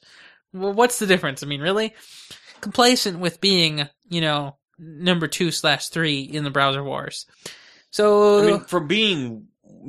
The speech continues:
Speaker 2: one
Speaker 1: Well,
Speaker 2: or
Speaker 1: essentially
Speaker 2: two.
Speaker 1: being
Speaker 2: The,
Speaker 1: number
Speaker 2: the best
Speaker 1: number
Speaker 2: non-I E.
Speaker 1: The non-I E. So, like
Speaker 2: Yeah.
Speaker 1: I mentioned, two to three now.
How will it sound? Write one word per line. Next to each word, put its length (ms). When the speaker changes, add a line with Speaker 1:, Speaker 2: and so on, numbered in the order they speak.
Speaker 2:
one 760
Speaker 1:
Well, 280
Speaker 2:
or 20
Speaker 1:
essentially 460
Speaker 2:
two. 40
Speaker 1:
being 440
Speaker 2:
The, 180
Speaker 1:
number 160
Speaker 2:
the 60
best 300
Speaker 1:
number 380
Speaker 2:
non-I 160
E. 280
Speaker 1:
The 80
non-I 460
E. 280
So, 400
like 200
Speaker 2:
Yeah. 140
Speaker 1:
I 80
mentioned, 380
two 180
to 60
three 320
now. 540